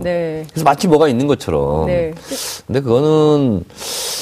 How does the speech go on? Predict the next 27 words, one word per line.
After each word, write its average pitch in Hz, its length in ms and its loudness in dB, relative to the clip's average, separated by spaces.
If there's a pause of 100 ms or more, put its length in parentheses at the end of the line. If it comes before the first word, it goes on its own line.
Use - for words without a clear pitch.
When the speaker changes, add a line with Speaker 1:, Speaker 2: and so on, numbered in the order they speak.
(360)
Speaker 2:
손혜원 196 460 2
의원 139 300 4
보고 127 160 0
자꾸, 85 880 2
어, 80 160 -2
Speaker 1:
네. - 120 -2
Speaker 2:
이해충돌 147 500 4
방지 107 300 0
의무를 101 380 2 (280)
어기겠다. 90 680 2
그런데 101 220 0
Speaker 1:
네. 69 380 4
Speaker 2:
그거는 156 380 0
공익이 160 360 0
아니잖아요. 71 760 -4
Speaker 1:
네. - 60 -12
Speaker 2:
자사 165 340 -2
이익 165 260 2
아닌가요, 113 400 -2
그런 87 160 -4
건? 151 200 -6 (200)
그런 127 160 -2
Speaker 1:
자사 - 120 -4
Speaker 2:
보도들은? 85 260 0
Speaker 1:
이익이요? 180 180 -4
Speaker 2:
네. 80 180 -4
Speaker 1:
네. 160 280 -8